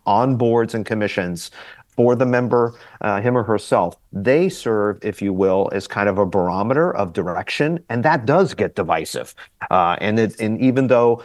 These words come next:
there is a lot of support for the wine industry, there is a lot of tension in there, especially as the wine industry consolidates or looks for changes that they've seen with consumers and not just wanting to make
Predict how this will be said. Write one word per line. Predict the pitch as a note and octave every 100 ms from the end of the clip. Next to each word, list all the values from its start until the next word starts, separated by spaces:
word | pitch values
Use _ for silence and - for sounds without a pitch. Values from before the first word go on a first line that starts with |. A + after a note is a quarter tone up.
| -
there | A2+ A2+
is | A2
a |
lot | G2+ G2 C3+
of | -
support | D#3+ - E3 E3
for | E3
the | D3
wine | C#3+ F3 D#3
industry, | E2+ E2 - D2+ F#2+ - - -
there | A#2+ B2+
is | A#2+
a |
lot | A#2 A2
of | G#2+ -
tension | F3+ F#3+ G#2+ F2+
in | E2
there, | E2 F2+ - _
especially | - C#3+ D3 D3+ C3
as | A#2+
the |
wine | G2+ G#2 A#2
industry | A#2 G#2+ - F#2+
consolidates | - E2+ - G2 C3+ E3 F#3+ F#3+ - - -
or | G#2+ G#2
looks | A#2+ -
for | A#2+
changes | - A2 A2 B2 A#2
that | B2 A2
they've | B2
seen | - C#3
with | B2 A#2+
consumers | B2 A2+ G#3 D3 A#2+ - - -
and | B2
not | B2+ C3 A#2+
just | C3+ -
wanting | B2 B2+ A#2
to | A#2
make | A2+ A#2+ A#2+